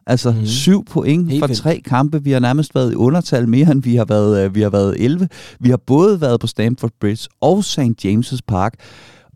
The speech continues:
Speaker 1: Alligevel sidder jeg helt klart med følelsen af, der er eddermame mange svar, jeg skal have fra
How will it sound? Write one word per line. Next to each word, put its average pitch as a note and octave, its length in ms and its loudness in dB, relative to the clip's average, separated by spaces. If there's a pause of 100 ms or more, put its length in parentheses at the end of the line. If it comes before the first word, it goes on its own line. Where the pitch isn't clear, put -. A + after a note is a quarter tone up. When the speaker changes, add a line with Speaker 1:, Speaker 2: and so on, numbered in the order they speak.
Speaker 1:
Alligevel E3 580 2
sidder A#2 320 0
jeg F2+ 240 0
helt A#3+ 340 0
klart F2 240 -2
med G#2 80 0
følelsen G2+ 440 0
af, F2+ 280 -4
der - 60 -12
er - 280 -6
eddermame E3 760 -6 (100)
mange D3+ 440 -6
svar, B2+ 520 -6 (160)
jeg A2 160 -2
skal G#2+ 160 -6
have C#3+ 300 -2
fra - 160 -4